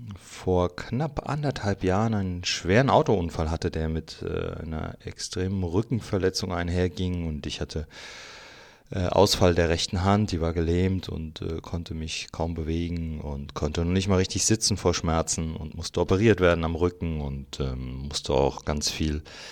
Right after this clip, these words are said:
Halskrause tragen und so weiter und so weiter. Und es war wirklich ein riesen Leidensprozess und, ähm, bin auch froh, dass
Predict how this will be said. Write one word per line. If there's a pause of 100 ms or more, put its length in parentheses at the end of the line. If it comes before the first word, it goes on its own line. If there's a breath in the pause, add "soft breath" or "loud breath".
(1120 loud breath)
Halskrause
tragen
und
so
weiter
und
so
weiter.
Und
es
war
wirklich
ein
riesen
Leidensprozess
und,
ähm,
bin
auch
froh,
dass